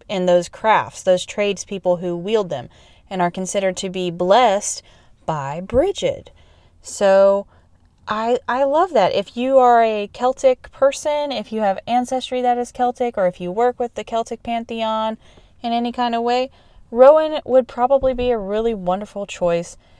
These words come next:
to seek out and work with if you feel so inclined. And if you have experiences with Brigid, I would love to hear them.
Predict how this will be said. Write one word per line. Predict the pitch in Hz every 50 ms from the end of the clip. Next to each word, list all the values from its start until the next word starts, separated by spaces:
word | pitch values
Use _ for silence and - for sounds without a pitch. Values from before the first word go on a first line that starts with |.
| _ _ - -
to | - 208 196 190 190 -
seek | - - - - 220 208 -
out | 185 160 147 151 170 202 - - - -
and | 208 214 214
work | 233 277 349 - -
with | 180 156 160 - - - - _
if | 220 202 -
you | 214 220
feel | 214 226 220 226
so | 226 - 240
inclined. | 240 240 247 - 349 392 320 180 165 - _ _ _ -
And | 226 220 220 214 -
if | - - 202 -
you | 214 220 247 277
have | 254 247 208 185 190 190
experiences | 190 185 - - 185 180 180 180 180 180 - 185 185 185 -
with | 160 165 - _
Brigid, | - 233 262 247 254 277 269 - - - - _ _ _ _ _ _
I | - 185 220 262
would | 262 269 240
love | 226 240 240 254 254 254
to | - - 254 254 247
hear | - - - 277 330
them. | 294 226 185 165 160 170